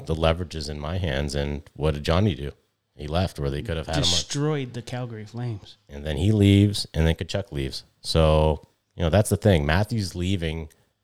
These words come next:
Speaker 1: might be the first domino to fall where you're going, "Okay, now Marner is just not sure if he wants to hang around by himself and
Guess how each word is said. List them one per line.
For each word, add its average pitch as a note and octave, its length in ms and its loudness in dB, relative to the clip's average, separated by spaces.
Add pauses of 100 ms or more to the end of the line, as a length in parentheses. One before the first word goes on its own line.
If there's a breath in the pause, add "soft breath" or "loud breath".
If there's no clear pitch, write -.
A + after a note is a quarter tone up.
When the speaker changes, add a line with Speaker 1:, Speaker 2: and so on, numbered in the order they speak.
(120)
Speaker 1:
might D#2 260 -4
be E2 220 2
the D#2 100 -2
first E2+ 300 0
domino D#2 480 4
to D2 80 2
fall E2 340 0
where D2+ 140 -6
you're D2+ 140 -2
going, D2+ 320 0
"Okay, F2 240 0
now D#2+ 240 2
Marner E2 440 2
is D2 100 -4
just - 180 -10
not C#2 180 -6
sure D2+ 180 -4
if C#2+ 100 -6
he - 40 -4
wants C#2 280 -4
to C#2 120 -2
hang D2+ 180 -2
around C#2 280 -4
by C2+ 140 -4
himself C2+ 500 -8
and C2+ 200 -10